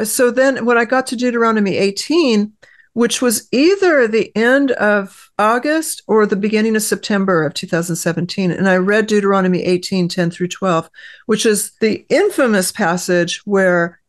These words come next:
God is talking through Moses to the Israelites who are about to cross the Jordan River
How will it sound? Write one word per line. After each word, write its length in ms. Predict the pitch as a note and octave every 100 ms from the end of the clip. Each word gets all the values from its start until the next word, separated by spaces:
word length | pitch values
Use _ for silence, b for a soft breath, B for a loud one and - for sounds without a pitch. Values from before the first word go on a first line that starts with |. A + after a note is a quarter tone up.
| _
God 320 | A3+ B3 C#4
is 300 | - G#3+ -
talking 420 | - A#3+ C#4 E4
through 180 | C#4 B3+
Moses 500 | A3 F#3+ F3+ F#3 F3+ -
to 280 | - C4+
the 260 | C#4 B3+ - _ -
Israelites 680 | A#3 A3 A#3+ G#3 F#3+ F3+
who 80 | -
are 80 | G3
about 300 | F#3 G3+ A3
to 60 | B3+
cross 340 | - G#3+ G#3
the 80 | G#3
Jordan 360 | F3+ F3+ F#3+ A3
River 440 | F3+ E3 D#3